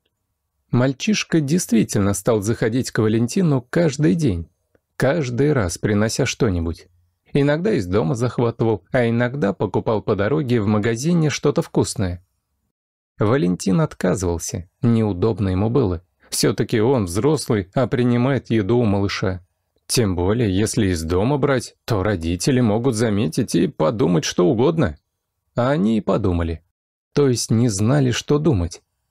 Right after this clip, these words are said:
но не заметить странностей в поведении ребёнка не могли.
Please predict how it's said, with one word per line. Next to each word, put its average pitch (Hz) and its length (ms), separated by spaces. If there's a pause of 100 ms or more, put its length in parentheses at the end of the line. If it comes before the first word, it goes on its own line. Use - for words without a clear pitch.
но 113 300
не 104 180
заметить 101 580
странностей 123 680
в - 80
поведении 113 580
ребёнка 113 480
не 101 140
могли. 120 440